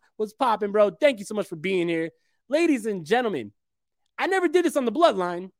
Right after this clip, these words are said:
but if you know the Wrestling DeLorean podcast, you already know before I start the show,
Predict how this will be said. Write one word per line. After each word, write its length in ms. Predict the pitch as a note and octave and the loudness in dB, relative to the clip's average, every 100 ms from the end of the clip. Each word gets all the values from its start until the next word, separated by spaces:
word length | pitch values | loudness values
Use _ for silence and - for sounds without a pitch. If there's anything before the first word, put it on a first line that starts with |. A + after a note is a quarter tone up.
| - | -10
but 280 | G#3+ B3 | 0 0
if 100 | A#3 | 0
you 80 | B3+ | 0
know 160 | C4+ C#4 | 4 4
the 80 | B3+ | 4
Wrestling 260 | A#3 A#3 | 0 0
DeLorean 260 | A#3 A3+ G#3 | 0 0 0
podcast, 580 | A#3 A3+ - F3 D#3+ D#3 _ - | -2 -2 -2 -4 -6 -10 _ -10
you 120 | G#3 | 2
already 220 | A#3+ A3+ | 4 4
know 300 | G#3+ A3 G3+ | 4 4 4
before 320 | F3+ G3 A3+ | 2 -2 4
I 60 | A3+ | 4
start 280 | G#3+ A3+ A3+ | 4 -2 -2
the 60 | |
show, 460 | - - B3 G3 F3+ | -6 0 4 4 2